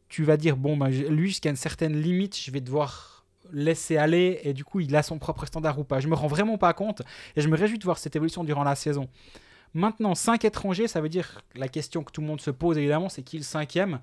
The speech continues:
Si on regarde la saison dernière, Gunderson a joué cinquante matchs, Daniel Rodin a joué cinquante matchs, Stolberg quarante-six, Desharnais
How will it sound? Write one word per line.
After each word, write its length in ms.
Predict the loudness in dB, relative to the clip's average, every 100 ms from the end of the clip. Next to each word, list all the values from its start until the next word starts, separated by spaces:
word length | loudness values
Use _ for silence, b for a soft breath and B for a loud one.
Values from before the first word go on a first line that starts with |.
| -6
Si 180 | 0
on 60 | 2
regarde 280 | 6 6 6
la 80 | 4
saison 260 | 2 2
dernière, 480 | 0 2 0 -2 0
Gunderson 360 | 2 2 2 0
a 60 |
joué 140 | 2 2
cinquante 400 | 2 0 0 -4
matchs, 300 | -4 -4 -4
Daniel 240 | -2 -2
Rodin 240 | -2 -2 -2
a 60 |
joué 160 | -4 -6
cinquante 400 | -4 -4 -4 -6
matchs, 240 | -6 -8 -12
Stolberg 420 | -6 -2 0 0 -2 0
quarante-six, 640 | 0 2 -4 -8 -10 -4
Desharnais 420 | 0 0 0 -6